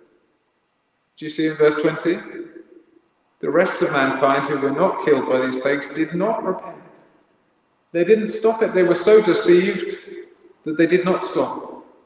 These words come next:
They did not repent of their murders or their sorceries or their sexual immorality or their thefts. They loved their sin too much. They thought that going Jesus' way was too costly.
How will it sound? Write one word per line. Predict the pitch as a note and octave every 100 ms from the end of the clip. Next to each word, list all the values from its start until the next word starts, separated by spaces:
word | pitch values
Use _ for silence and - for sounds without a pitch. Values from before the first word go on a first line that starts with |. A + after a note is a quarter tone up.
| _ _ _ _ _ _ -
They | C#3+
did | F#3
not | F#3 E3+
repent | F3 F3 D#3+
of | -
their | C#3+ C#3+
murders | C#3+ C#3 B2 A#2+
or | B2+ B2+
their | B2 B2+
sorceries | D3 D#3 - D3 B2 B2
or | B2+
their | B2+
sexual | B2+ - C3 - D3+ C3+ C#3+
immorality | C3 B2 B2 B2 B2+ - - - - - _ _ _ _ _
or | C3+ B2
their | A#2+ -
thefts. | A#2+ A2+ A#2 -
They | - E3
loved | E3 F#3 A3+ -
their | F#3+ E3+
sin | - G#3+ A3 D#3+ C#3+ -
too | F3 E3+
much. | F3 - - - - - - _ _ _ _ _ _ _
They | C#3+
thought | C#3+ - A3+ G#3+
that | E3 F3+
going | F3 E3+ E3
Jesus' | F#3 E3+ D#3 - D#3 D#3+
way | D3+
was | C#3+ C#3+
too | D3 C#3
costly. | - - - -